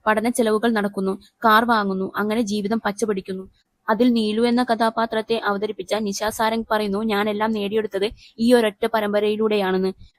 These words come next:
മുടിയൻ എന്ന കഥാപാത്രത്തിന് പേരും പ്രശസ്തിയും ഉണ്ടാകാൻ വഴി തെളിയിച്ചു കൊടുത്തതും ഈ പരമ്പര തന്നെയാണ്. ശ്രീകണ്ഠൻ നായർ എന്ന വ്യക്തിയുടെ തണലിൽ ഒരുപാട് മിമിക്രിക്കാർ രക്ഷപ്പെട്ട് ഉന്നതിയിലെത്തിയിട്ടുണ്ട്.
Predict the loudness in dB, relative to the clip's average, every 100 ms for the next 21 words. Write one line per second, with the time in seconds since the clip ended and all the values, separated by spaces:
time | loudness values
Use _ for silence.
0 | _ 0 4 4 2 0 2 2 0 0
1 | -2 -2 -4 0 0 0 -2 -4 -6 -4
2 | 0 2 2 2 0 -2 -2 -2 -4 -4
3 | -4 -2 -2 -2 -4 -6 -2 -2 0 0
4 | 0 -2 -2 -2 -4 -8 _ _ _ _
5 | _ 4 6 8 6 6 6 6 6 6
6 | 6 4 4 4 6 4 6 4 4 4
7 | 4 4 4 2 4 2 4 0 0 -2
8 | -2 -2 0 2 2 2 4 2 2 -2
9 | 0